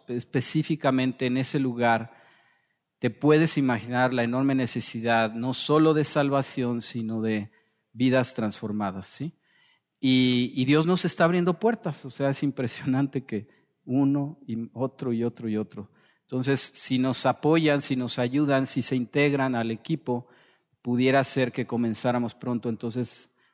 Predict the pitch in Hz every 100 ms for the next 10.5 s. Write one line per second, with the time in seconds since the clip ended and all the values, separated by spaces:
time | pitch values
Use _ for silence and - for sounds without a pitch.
0 | _ - 127 113 123 - 127 - 127 -
1 | - 127 117 _ _ _ _ _ - 113
2 | 113 - 110 104 - 131 160 - - _
3 | - 143 147 156 143 143 139 135 127 123
4 | 139 143 160 151 156 - 123 120 113 117
5 | 127 135 147 165 127 - 113 _ - 135
6 | - 143 151 - 147 156 151 165 156 156
7 | 214 220 147 131 131 160 - 160 151 147
8 | - 156 139 123 123 - 139 - 147 147
9 | - 123 127 139 143 139 - 127 120 120
10 | 120 127 190 247